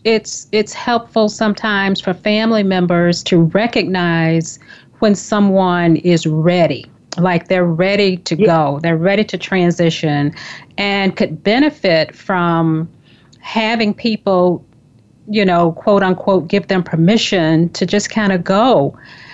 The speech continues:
Speaker 1: in peace.
Speaker 2: Mm-hmm.
Speaker 1: So when you, when you think about that,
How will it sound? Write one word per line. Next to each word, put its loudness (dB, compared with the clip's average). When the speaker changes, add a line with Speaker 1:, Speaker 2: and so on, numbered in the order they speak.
Speaker 1:
in 4
peace. -2
Speaker 2:
Mm-hmm. -8
Speaker 1:
So 0
when 2
you, -4
when 2
you 0
think 0
about 0
that, 2